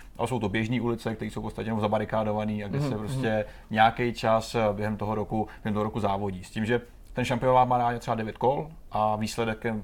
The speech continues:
Speaker 1: nej-, největší závod je právě na tom Isle of Man, což je, což je, což je ostrůvek, který je vždycky obehnaný a kde se závodí prostě třeba týden v kuse, měří se časy, závodí se, eh, jednak teda v takových jakoby hloučcích motorek, není to
Speaker 2: Hmm.
Speaker 1: jen typický start, kde se na, na jednom st-, roštu prostě postaví dvacet závodníků a většinou vyrážejí jeden po druhém vždycky v nějakém takovém časovém
Speaker 2: Mhm,
Speaker 1: rozmezí,
Speaker 2: mhm.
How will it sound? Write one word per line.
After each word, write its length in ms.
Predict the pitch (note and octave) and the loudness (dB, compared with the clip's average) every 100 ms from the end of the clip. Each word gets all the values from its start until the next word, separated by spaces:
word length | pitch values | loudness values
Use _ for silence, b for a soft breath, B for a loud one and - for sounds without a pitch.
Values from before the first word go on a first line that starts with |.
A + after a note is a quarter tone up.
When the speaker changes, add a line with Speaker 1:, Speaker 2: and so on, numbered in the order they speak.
| G#2 | -4
Speaker 1:
nej-, 140 | G#2+ G#2 | -6 -4
největší 360 | G#2+ A2+ B2 A#2+ | -4 -2 -2 0
závod 240 | A2+ A2 | 2 2
je 60 | A2+ | 0
právě 320 | - G#2 G#2+ | 0 0 0
na 80 | B2 | -6
tom 260 | G#2+ G#2+ - | -4 -4 -4
Isle 120 | G#2 | -4
of 180 | G#2 - | -6 -6
Man, 220 | F#2+ F#2+ | -6 -6
což 220 | - - | -10 -10
je, 140 | G#2 G2 B B B | -8 -10 B B B
což 200 | - - | -14 -4
je, 120 | G2+ G2 G2 | -2 -2 -6
což 160 | F#2 F#2 | -10 -10
je 60 | - | -8
ostrůvek, 500 | G2+ - A#2+ A2 G#2+ | -10 -2 0 0 0
který 160 | A2+ | -4
je 40 | G#2 | -4
vždycky 200 | G2 - | -4 -4
obehnaný 420 | G2 G2+ G#2+ G#2 | -2 0 0 -2
a 40 | G#2 | -4
kde 100 | G2 | -6
se 140 | - | -4
závodí 320 | G2+ G2 G2+ | -4 -2 -4
prostě 200 | G2 - | -8 -12
třeba 140 | - G#2+ | -10 -10
týden 220 | G2+ G#2 | -8 -8
v 40 | |
kuse, 320 | - G2+ G#2+ | -10 -6 -4
měří 220 | G2+ G2 G2 | -4 -6 -8
se 100 | - | -10
časy, 540 | - G#2+ - G#2 G2+ G2+ | -10 -8 -8 -8 -6 -8
závodí 320 | G2 G2 G2+ | -8 -6 -8
se, 140 | - G#2 B B B - | -6 -6 B B B -4
eh, 20 | G2+ G2 G2 F#2+ | -2 -2 -6 -6
jednak 240 | G#2+ G#2+ | -2 0
teda 100 | A2 | 0
v 40 | |
takových 200 | A2 A2+ | -2 -2
jakoby 240 | G#2 A2 A#2 - | -4 -2 -4 -2
hloučcích 500 | A2 A2 - C#3+ A#2+ | 0 0 -4 -4 -2
motorek, 420 | G2+ A2+ A2 A2 | -2 -2 -2 -2
není 120 | A2 | 0
to 60 | C#3+ | 0
Speaker 2:
Hmm. 100 | B2+ | 0
Speaker 1:
jen 100 | A#2 | 0
typický 380 | A#2 A#2 - A2+ | -2 -4 -2 -2
start, 180 | A#2 | 0
kde 80 | A2+ | -2
se 120 | - | -2
na, 160 | A#2 G#2+ | 0 2
na 80 | G#2+ | 2
jednom 200 | G#2 A2+ | 0 -2
st-, 140 | A2 F#2+ | -4 -2
roštu 220 | G#2 - | -2 -2
prostě 220 | A2 - | -6 -4
postaví 260 | A2 G#2 A2 | -6 -4 -2
dvacet 220 | G#2 - | -2 -2
závodníků 560 | A2 A2 G#2+ A2+ - A2 | 0 2 0 -2 0 0
a 40 | |
většinou 260 | G#2+ G#2+ A#2 | 0 -2 0
vyrážejí 360 | A2+ G#2 G#2+ A2 | 2 2 2 0
jeden 160 | G#2+ A2 | -2 -2
po 80 | |
druhém 200 | G#2 G#2 | 0 0
vždycky 180 | G#2 - | -2 -2
v 40 | G#2+ | -4
nějakém 280 | G2+ G#2 | -4 -4
takovém 200 | G#2 G#2+ | -6 -6
časovém 220 | G#2+ G2 A2+ | -8 -4 0
Speaker 2:
Mhm, 60 | - | 2
Speaker 1:
rozmezí, 280 | A2 G#2+ | 0 0
Speaker 2:
mhm. 140 | B2 | -2